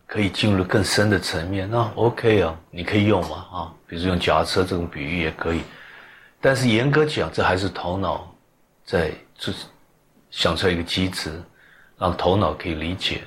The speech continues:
所以站到一体本身已经错了，最多又是个比喻，因为一体它没有一个中心。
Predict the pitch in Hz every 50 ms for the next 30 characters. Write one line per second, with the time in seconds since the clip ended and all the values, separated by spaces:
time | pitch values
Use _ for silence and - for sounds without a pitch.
0 | - - - - 107 101 90 87 - - - 175 151 127 113 104 107 101 101 110
1 | 120 120 - - - - - - 90 90 - 143 123 104 101 - - - 117 101
2 | 87 80 80 - - _ _ _ _ _ _ _ _ _ _ _ _ _ _ _
3 | _ _ _ _ _ _ _ _ _ _ _ _ _ - 135 123 - 131 120 120
4 | 120 120 120 - - _ _ _ 131 139 123 - 127 113 107 107 - 90 78 80
5 | 85 92 85 80 80 - _ _ _ _ _ _ _ _ _ _ _ _ _ _
6 | _ 117 127 135 113 - - 127 147 160 156 147 - - - 104 87 80 - -
7 | - - 127 127 131 156 170 139 98 92 92 - - 95 98 98 - - - 95
8 | 92